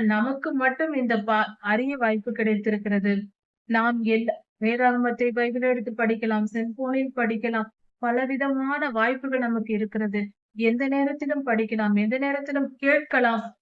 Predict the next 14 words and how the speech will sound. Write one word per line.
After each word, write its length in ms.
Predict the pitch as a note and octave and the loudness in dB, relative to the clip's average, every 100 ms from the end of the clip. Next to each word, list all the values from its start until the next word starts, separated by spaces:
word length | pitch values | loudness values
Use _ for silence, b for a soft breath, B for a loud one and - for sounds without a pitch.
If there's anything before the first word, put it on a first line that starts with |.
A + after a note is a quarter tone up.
| _ _ - | _ _ 0
ஆடியோ 320 | A#3+ C4 C#4 | 2 4 0
பைபிள் 360 | C4 C4 C4+ C4 | 0 -2 -2 -2
ப-, 180 | B3 G#3+ | -2 0
கேட்கலாம். 520 | A#3 G#3+ A#3 A3 G#3+ | 0 0 0 0 -2
இப்படி 300 | A3+ G#3+ A#3 A3 | -4 -4 0 2
எல்லாவித 600 | G3+ A3 A#3 C4+ D4+ D4 | 2 0 0 -2 -4 -4
வசதிகளும் 580 | A#3+ A#3+ C#4+ C4+ B3 B3 | 0 0 0 -4 -2 0
இருக்கிறது. 500 | A3 G#3+ G#3+ G3+ G3+ G3+ - _ _ | 2 2 0 0 0 -2 -8 _ _
இப்படிப்பட்ட 600 | A#3+ A3 D4+ D#4+ D#4 C#4+ C4 | -10 -4 -2 0 0 0 0
வாய்ப்பு 460 | A3 G#3+ A3+ A#3 A3 A3 _ | 0 0 0 -2 -4 -4 _
இத்தனை 460 | - B3+ - D#4+ D#4 | -10 -8 4 6 6
தலைமுறைகளில் 800 | C#4+ A3+ A3+ A#3+ A#3+ A3+ A3 G#3+ | 2 0 0 -2 -2 0 0 0
யாருக்குமே 680 | G#3 G3+ A3 C4 C4+ C4+ C4 | 2 2 2 0 -2 -2 -2
கிடைத்ததில்லை. 720 | C4 A3+ G#3+ G#3 G3+ G3+ G3+ | -2 -2 -2 -2 0 0 0